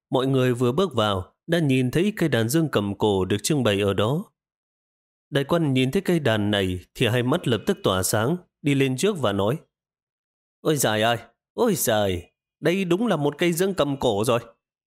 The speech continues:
Mọi người nhìn cái vẻ ngoài của nó đi. Này, tất cả đều được làm từ gỗ cây phong. Tôi đoán hồi xưa giá trị của nó cũng không nhỏ đâu."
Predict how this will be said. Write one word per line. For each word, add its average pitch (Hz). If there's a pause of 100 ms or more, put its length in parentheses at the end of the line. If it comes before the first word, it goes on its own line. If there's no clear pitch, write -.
(140)
Mọi 127
người 123
nhìn 120
cái 196
vẻ 98
ngoài 101
của 98
nó 101
đi. 139 (380)
Này, 107 (360)
tất -
cả 104
đều 113
được 117
làm 110
từ 120
gỗ 151
cây 147
phong. 151 (1400)
Tôi 101
đoán 113
hồi 120
xưa 143
giá 127
trị 135
của 107
nó 113
cũng 175
không 196
nhỏ 113
đâu." 160